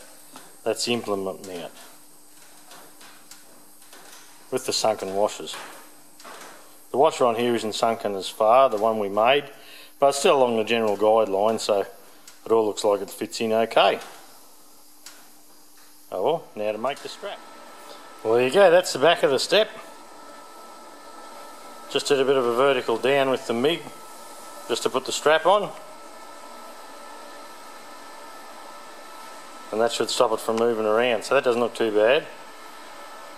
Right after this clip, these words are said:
I'll take you around the other side. And that's the finished step. Bring her around there so you can see the side view. That's nice and sturdy.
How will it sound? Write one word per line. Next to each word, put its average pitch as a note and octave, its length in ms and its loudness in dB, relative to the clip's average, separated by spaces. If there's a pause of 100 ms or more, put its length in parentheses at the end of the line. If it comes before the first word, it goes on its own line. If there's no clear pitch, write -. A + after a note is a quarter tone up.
(320)
I'll A#2 260 0
take - 260 -8
you B2+ 80 -10
around C3+ 140 -10
the C#3+ 80 -12
other D3 100 -14
side. - 840 -16
And C3+ 80 2
that's D#3+ 160 4
the D3+ 60 -6
finished F#3 320 2
step. A3+ 260 4 (2500)
Bring C#3 180 0
her B2 160 2
around A#2+ 280 0
there D#3 160 0
so C#3 120 -4
you A#2 60 -2
can A2 100 -6
see B2 140 -8
the G#2+ 100 -10
side F3 380 0
view. F3+ 280 0 (800)
That's - 200 2
nice D#3 280 4
and B2+ 80 -4
sturdy. D3 520 4